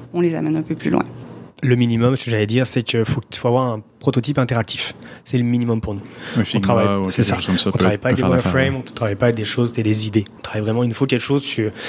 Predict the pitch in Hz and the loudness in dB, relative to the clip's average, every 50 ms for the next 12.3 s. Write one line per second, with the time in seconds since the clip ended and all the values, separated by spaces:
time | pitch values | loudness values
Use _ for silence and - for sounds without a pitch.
0 | - - - - 117 113 - - 117 110 107 - 127 120 - - 131 - - - | -10 -10 -6 -2 -2 0 0 2 2 0 2 2 0 0 -2 -2 -4 -2 0 0
1 | 107 - - 127 131 - 120 107 - - 113 - - 110 107 104 107 117 113 110 | 0 0 2 0 2 2 0 -4 -4 -4 -4 -2 0 0 0 2 2 0 0 0
2 | 104 110 107 107 110 113 107 113 113 - - 107 101 101 - - - 123 117 117 | -2 -2 0 2 2 4 2 2 0 -2 -2 -2 -2 -2 -2 -2 -2 0 0 0
3 | 110 101 - - - 110 107 - - - - - - - - - - - - - | 0 0 -2 0 2 2 2 0 -2 -12 -14 -14 -16 -16 -14 -12 -6 0 2 2
4 | 101 98 92 90 98 92 92 - - - 127 120 117 123 117 113 120 120 113 - | 2 2 0 0 -2 -4 -6 -6 -4 0 0 0 2 2 2 2 2 2 2 2
5 | 131 117 135 127 - 127 113 113 113 107 - - 131 135 131 - 107 98 - 113 | 0 0 0 0 0 2 2 4 2 2 0 0 -2 -2 0 0 -2 -2 -2 -2
6 | - - 110 95 113 131 - - - - - 147 160 151 - - 139 123 127 - | -2 0 0 0 0 0 -2 -4 -4 0 2 2 2 2 0 -2 0 0 -2 -2
7 | - - 139 156 160 - - - - 127 123 120 117 117 98 92 107 104 101 92 | -2 -2 0 0 -2 -4 -6 -8 -4 0 2 2 2 2 0 -2 -2 -4 -4 -4
8 | 87 95 95 92 92 92 87 85 101 110 104 - - 95 - - - 95 92 98 | -2 -2 -2 0 0 2 2 4 4 4 2 2 -2 -2 -2 -2 -2 -2 0 2
9 | 104 107 101 98 92 - 104 98 92 104 101 - 120 101 107 110 101 - 101 92 | 2 2 0 0 -2 -2 -2 0 0 0 0 0 0 2 2 0 0 0 -2 0
10 | - 110 104 - - 92 - 95 - - 107 - - - 113 117 117 107 104 92 | 0 0 0 0 0 0 0 0 0 0 -2 -2 0 0 2 2 2 2 0 -2
11 | 98 98 92 92 110 117 127 123 - - - - - - - - - 101 - - | 0 0 0 2 2 2 0 0 -4 -8 -12 -12 -12 -12 -8 -4 -4 -2 -2 0
12 | 110 - - 113 107 | -2 0 0 0 0